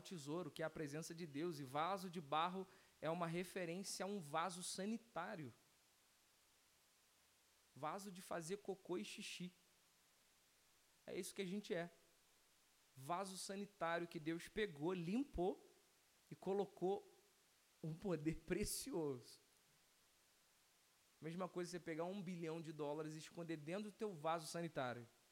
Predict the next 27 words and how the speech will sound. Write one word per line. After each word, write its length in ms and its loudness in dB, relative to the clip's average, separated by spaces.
É 60 -4
o 40 -4
que 120 -12
Cristo 300 -6
fez 180 -6
com 100 -2
a 60 2
gente. 380 -8
Então 180 0
você 260 2
sem 220 0
Cristo 280 -4
é 40 0
um 60 -2
vaso 280 0
sanitário, 640 -4
que 80 -8
as 80 -10
pessoas 300 -6
só 100 -6
fazem 600 -2
M, 360 -4
ou 140 0
que 100 -8
só 160 0
faz 320 -2
M. 280 -2